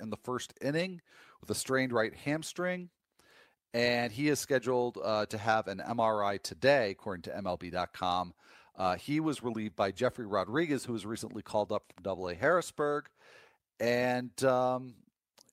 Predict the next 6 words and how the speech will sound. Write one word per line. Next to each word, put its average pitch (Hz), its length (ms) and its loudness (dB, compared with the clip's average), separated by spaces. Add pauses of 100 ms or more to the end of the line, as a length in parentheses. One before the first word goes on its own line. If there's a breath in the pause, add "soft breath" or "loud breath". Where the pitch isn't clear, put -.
(520)
that, 127 260 2
that 143 140 6
was, 147 240 -2
uh, 147 220 6
Rodriguez's 143 800 -2 (160)
debut 135 460 2